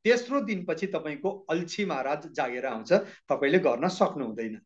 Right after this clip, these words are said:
मतलब सामान्य रुटिनमा त्यसलाई हामीले ल्याउन सक्दैनौँ। हो, त्यो कारणले विज्ञानले अथवा हाम्रो हेल्दी लिभिङले के गरिदियो कि त्यो प्रोडक्ट्सलाई सहज रूपमा हिँड्दा हिँड्दै, कहीँ पनि जानु भएको छ, कहीँ पनि बस्नु भएको छ,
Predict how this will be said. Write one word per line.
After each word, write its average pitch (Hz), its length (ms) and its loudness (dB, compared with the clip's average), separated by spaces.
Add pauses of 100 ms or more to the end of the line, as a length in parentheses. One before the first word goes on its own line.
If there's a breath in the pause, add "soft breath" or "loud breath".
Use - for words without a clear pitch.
(380 soft breath)
मतलब 285 440 6
सामान्य 294 520 8
रुटिनमा 220 500 8
त्यसलाई 185 360 4
हामीले 151 200 4
ल्याउन 147 260 4
सक्दैनौँ। 135 680 4 (240)
हो, 156 140 8
त्यो 208 220 4
कारणले 202 640 6 (300 loud breath)
विज्ञानले 214 640 8
अथवा 160 360 2
हाम्रो 151 240 4
हेल्दी 165 240 2
लिभिङले 170 520 2 (320 soft breath)
के 247 140 10
गरिदियो 220 520 8 (300 soft breath)
कि 214 160 6 (160)
त्यो 277 140 10
प्रोडक्ट्सलाई 208 540 4
सहज 240 640 2
रूपमा 143 440 -2 (340 soft breath)
हिँड्दा 175 300 6
हिँड्दै, 220 340 6
कहीँ 156 400 0
पनि 165 200 2
जानु 175 260 6
भएको 185 260 4
छ, 190 80 -6
कहीँ 131 120 -4
पनि 127 200 -4
बस्नु 156 340 2
भएको 180 180 8
छ, 190 200 -4